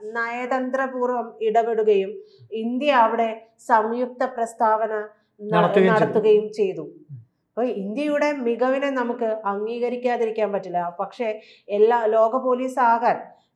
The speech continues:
Speaker 1: ശ്രമിക്കുന്ന ചൈനയ്ക്ക് അവിടെ എല്ലാ പണിയും നിരുപാധികം പാളി എന്ന് മാത്രമല്ല, ലോകരാഷ്ട്രങ്ങൾക്ക് മുമ്പിൽ ഇന്ത്യയുടെ നിലപാടിലേക്ക് രാജ്യങ്ങൾ വരേണ്ട ഒരു രീതിയിലേക്ക് കാര്യങ്ങൾ എത്തിക്കാൻ നമ്മുടെ കേന്ദ്രമന്ത്രി, കേന്ദ്ര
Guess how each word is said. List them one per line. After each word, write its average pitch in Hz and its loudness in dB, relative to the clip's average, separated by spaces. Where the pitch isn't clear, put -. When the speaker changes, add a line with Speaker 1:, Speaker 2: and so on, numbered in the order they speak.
Speaker 1:
ശ്രമിക്കുന്ന 240 -4
ചൈനയ്ക്ക് 240 -2
അവിടെ 220 -2
എല്ലാ 220 2
പണിയും 202 -2
നിരുപാധികം 220 -2
പാളി 226 2
എന്ന് 240 -2
മാത്രമല്ല, 214 -6
ലോകരാഷ്ട്രങ്ങൾക്ക് 240 -4
മുമ്പിൽ 233 -2
ഇന്ത്യയുടെ 285 -4
നിലപാടിലേക്ക് 262 0
രാജ്യങ്ങൾ 247 -2
വരേണ്ട 226 -2
ഒരു 233 -4
രീതിയിലേക്ക് 220 -8
കാര്യങ്ങൾ 220 -2
എത്തിക്കാൻ 196 -8
നമ്മുടെ 214 -2
കേന്ദ്രമന്ത്രി, 226 -4
കേന്ദ്ര 220 0